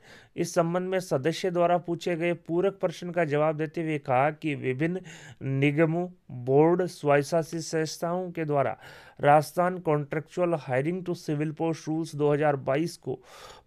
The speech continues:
पहली गवर्निंग बोर्ड की मीटिंग में स्वीकृत करने एवं पहले से संविदा पर कार्य कर रहे कार्मिकों को राजस्थान contractual hiring to civil post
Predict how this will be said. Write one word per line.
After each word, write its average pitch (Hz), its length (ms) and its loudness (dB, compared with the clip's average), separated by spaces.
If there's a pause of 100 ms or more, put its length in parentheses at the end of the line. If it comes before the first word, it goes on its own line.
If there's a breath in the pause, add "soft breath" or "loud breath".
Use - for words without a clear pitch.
(120)
पहली 190 340 6
गवर्निंग 170 560 4
बोर्ड 156 280 -2
की 160 80 -4
मीटिंग 156 400 -6
में 160 60 -6
स्वीकृत 156 540 -6
करने 170 300 -4 (120)
एवं 170 200 -2
पहले 175 500 0
से 139 260 -8 (420 loud breath)
संविदा 151 500 2
पर 175 140 0
कार्य 156 380 2
कर 160 180 0
रहे 165 260 0
कार्मिकों 151 640 0
को 156 140 -6
राजस्थान 151 720 0
contractual 151 600 -2 (160)
hiring 156 380 -2
to 160 80 -4 (100)
civil 151 220 -4 (100)
post 156 220 0